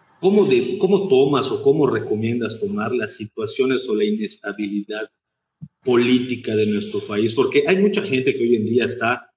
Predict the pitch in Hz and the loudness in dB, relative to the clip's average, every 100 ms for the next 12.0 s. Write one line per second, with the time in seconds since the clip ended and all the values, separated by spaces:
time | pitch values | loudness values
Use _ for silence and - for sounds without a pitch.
0 | _ - - 135 135 139 139 131 139 131 | _ -8 -4 -2 2 2 2 0 -2 0
1 | 160 147 - - 113 113 113 123 117 110 | 2 2 0 -2 -2 0 0 0 0 -2
2 | 104 101 107 104 104 - 110 113 - 104 | -6 -8 -8 -8 -8 -10 -12 -8 -8 -6
3 | 104 101 95 _ _ _ _ _ 139 143 | -6 -8 -10 _ _ _ _ _ 0 2
4 | 151 160 196 147 143 139 131 113 123 123 | 2 2 2 0 2 2 0 -2 -4 -2
5 | 127 120 104 120 120 110 98 92 101 151 | -2 -2 -2 -4 -4 -4 -4 -6 -4 -4
6 | - _ _ _ _ - 139 - 131 151 | -6 _ _ _ _ -2 0 2 4 4
7 | 185 156 - 190 233 185 196 190 - - | 4 2 0 -2 0 0 0 0 0 -2
8 | - 160 131 - 151 185 131 - - _ | -2 -4 -4 -2 -2 -2 -4 -6 -12 _
9 | 135 123 120 160 143 95 135 107 107 131 | -4 -2 -2 0 0 0 -4 -4 -6 -6
10 | 113 - 147 143 110 104 139 107 101 113 | -6 -4 -4 -4 -6 -4 -6 -6 -2 0
11 | 131 110 92 101 101 143 143 101 151 | 0 -2 -6 -8 -6 -2 -2 -4 -10